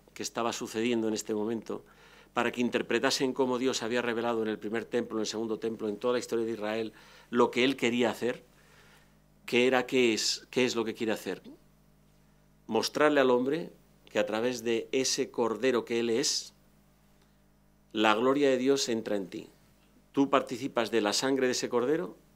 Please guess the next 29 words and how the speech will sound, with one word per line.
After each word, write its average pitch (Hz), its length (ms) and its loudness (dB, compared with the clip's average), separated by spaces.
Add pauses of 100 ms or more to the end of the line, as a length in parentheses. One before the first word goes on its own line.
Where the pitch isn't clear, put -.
(180)
bebes 123 480 2
de 123 80 0
esa 113 180 -2
sangre, 143 540 -2 (460)
comes 139 360 10
de 123 60 -2
esos - 300 -2
trozos 135 400 4
de 113 80 -4
ese 110 160 -2
cordero 113 360 0
troceado, 110 640 -2 (160)
¿no? 117 240 -10 (720)
E 113 100 2
inmediatamente 139 720 4
te 156 120 2
revistes 120 420 0
de 123 80 0
la 110 100 0
divinidad. 101 480 -4 (540)
Dios 131 320 2
entra 131 280 0
dentro 117 320 -2
de 107 120 0
ti. 135 220 -6 (180)
Eso 107 140 -10
es 123 80 -10
comulgar, 104 680 -4
¿no? 143 260 -10